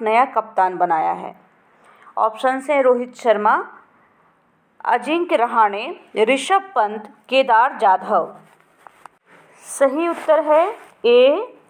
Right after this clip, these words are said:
रोहित शर्मा। रोहित शर्मा को टी ट्वेंटी में कप्तानी के बाद बीसीसीआई ने वनडे टीम का कप्तान भी नियुक्त कर दिया है।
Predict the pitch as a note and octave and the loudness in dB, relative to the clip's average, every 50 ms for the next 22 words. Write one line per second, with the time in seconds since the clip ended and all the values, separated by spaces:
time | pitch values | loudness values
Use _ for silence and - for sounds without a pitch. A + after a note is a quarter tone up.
0 | _ _ - G#3+ A3 A#3 A#3+ B3+ A#3+ E4 F#4+ - - - - A3 G3 G3+ G3+ G3+ | _ _ 0 2 4 6 4 4 2 0 -6 -8 -12 -4 -2 -2 -2 0 0 -2
1 | E3+ C#3+ - - - _ _ _ - - - _ _ _ _ _ _ _ _ _ | -2 -2 -6 -14 -20 _ _ _ -20 -20 -20 _ _ _ _ _ _ _ _ _
2 | _ _ _ _ _ _ _ _ _ _ _ _ _ _ _ _ _ _ _ _ | _ _ _ _ _ _ _ _ _ _ _ _ _ _ _ _ _ _ _ _
3 | _ _ _ _ - _ _ _ _ _ _ _ _ _ _ _ _ _ - B3 | _ _ _ _ -20 _ _ _ _ _ _ _ _ _ _ _ _ _ -2 2
4 | C4+ D4 F4 G4+ G4 - - - D4+ E4+ F4+ F4 F4+ F#4 F#4 - D#4+ D#4 D#4 D#4 | 2 2 2 0 -2 -2 -2 0 0 0 0 0 -4 -6 -4 -6 -6 -6 -4 -2
5 | D#4+ D#4 D4+ D4 D#4 D#4+ D4+ D#4+ E4 E4 D4 C#4 D4 - A3 G#3+ A3 A#3+ B3+ B3 | -2 -2 -2 -4 -6 -4 -4 -4 -2 -2 -4 -4 -2 -2 -2 -2 -2 -4 -8 -6
6 | C#4+ C#4 - A3+ C4 D4+ C#4+ A#3+ C4+ C4 B3 - C4+ C4 C4 B3+ A#3 A3 G#3+ G#3 | -6 -2 0 0 0 0 -2 -6 -10 -10 -10 -12 -16 -16 -12 -2 0 2 2 2
7 | A3 A#3+ D4+ E4+ C4+ B3 B3 A#3 A#3 A#3+ A#3+ C4+ C#4 C#4 C#4 C#4 C4 A#3 A3 A3+ | 2 -2 -2 -2 0 0 -2 0 -2 -2 -2 -2 -2 -2 -4 -8 -10 -8 -8 -8
8 | A3 G#3+ B3+ B3+ D4+ F#4+ G4 - - - _ _ _ _ _ _ _ _ _ _ | -6 -4 -2 -2 -2 -2 -6 -12 -18 -20 _ _ _ _ _ _ _ _ _ _
9 | _ _ _ _ _ _ _ _ _ _ _ _ _ _ _ _ - C#4 B3+ C4 | _ _ _ _ _ _ _ _ _ _ _ _ _ _ _ _ -6 -6 -6 -4
10 | - G#3+ G3+ G3+ G#3+ G#3 B3+ C4+ B3+ A#3 G3+ F#3 - - - G3+ F3 E3+ - F3 | -2 -2 -2 -2 -4 -6 -6 -6 -4 -4 -6 -6 -10 -4 0 0 0 0 -4 -6
11 | E3+ E3+ F3+ F3+ F3 E3+ F3 | -4 -2 -2 -2 -4 -6 -8